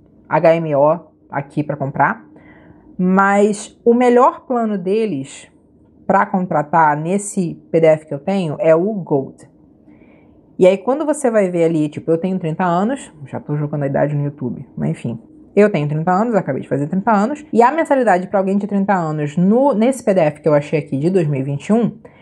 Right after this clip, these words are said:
era quatrocentos e noventa e cinco dólares e setenta e um cents. Quando você vai pro plano bronze, duzentos e oitenta e nove e vinte e dois cents. E eu queria só frisar aqui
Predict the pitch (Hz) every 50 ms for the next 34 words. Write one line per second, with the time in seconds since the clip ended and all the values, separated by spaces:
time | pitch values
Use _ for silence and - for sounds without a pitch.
0 | - - - - 220 220 226 240 247 247 - 247 233 226 233 - 214 202 196 196
1 | 190 190 196 190 202 202 202 - 170 165 175 - 220 226 226 240 254 247 254 247
2 | 226 240 233 254 233 233 233 214 208 220 220 208 214 220 - - - - - -
3 | - - - - - - - - 311 339 381 339 339 320 302 269 254 233 226 240
4 | 233 214 196 202 208 202 190 214 233 277 320 311 226 170 160 135 135 - - -
5 | _ - - 247 208 220 202 196 196 208 202 202 208 202 202 220 208 196 190 202
6 | 208 220 240 - 262 233 214 214 208 208 - 202 185 170 170 196 - - - -
7 | 151 - - - - - - - - - 214 202 196 196 - 220 220 214 220 -
8 | 247 247 247 277 247 214 214 196 185 180 - 214 226 254 240 240